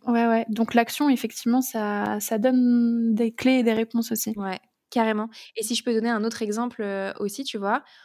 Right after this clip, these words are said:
Speaker 2: en reprenant, euh, moi, mon chemin aussi, quand je me suis retrouvée au chômage, euh, moi, j'avais déjà le tilt depuis six mois. Et en fait, ça m'a donné du temps pour davantage concrétiser ce projet-là. Donc, en fait, j'ai rencontré plein de monde et j'ai, j'ai avancé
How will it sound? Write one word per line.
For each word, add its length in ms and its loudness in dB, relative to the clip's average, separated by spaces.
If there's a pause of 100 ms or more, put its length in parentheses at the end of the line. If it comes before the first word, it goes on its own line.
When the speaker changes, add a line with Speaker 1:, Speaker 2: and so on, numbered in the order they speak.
(160)
Speaker 2:
en 120 -2
reprenant, 500 -2
euh, 140 0
moi, 200 0
mon 140 0
chemin 300 -2
aussi, 360 -6 (280)
quand 120 -2
je 60 -2
me 60 -2
suis 140 -4
retrouvée 320 -2
au 80 2
chômage, 580 -2 (140)
euh, 140 -6
moi, 100 -2
j'avais 220 -2
déjà 240 0
le 140 2
tilt 340 -10
depuis 240 -12
six 180 -8
mois. 220 -2 (720)
Et 100 -2
en 80 0
fait, 160 -2
ça 100 0
m'a 120 0
donné 200 -4
du 160 -10
temps 320 -4 (340)
pour 540 -6 (800)
davantage 500 4
concrétiser 520 -4
ce 80 -6
projet-là. 440 -2 (420)
Donc, 80 -6
en 40 -4
fait, 120 2
j'ai 80 2
rencontré 340 0
plein 180 2
de 60 0
monde 300 -2
et 40 2
j'ai, 340 -2
j'ai 120 -4
avancé 540 -4